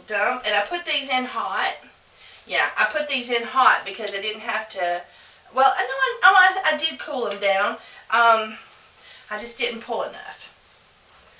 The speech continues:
So, there we go. <clears throat> There it comes.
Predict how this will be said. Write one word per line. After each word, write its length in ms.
So, 220
there 140
we 720
go. 60
<clears throat> 100
There 500
it 160
comes. 680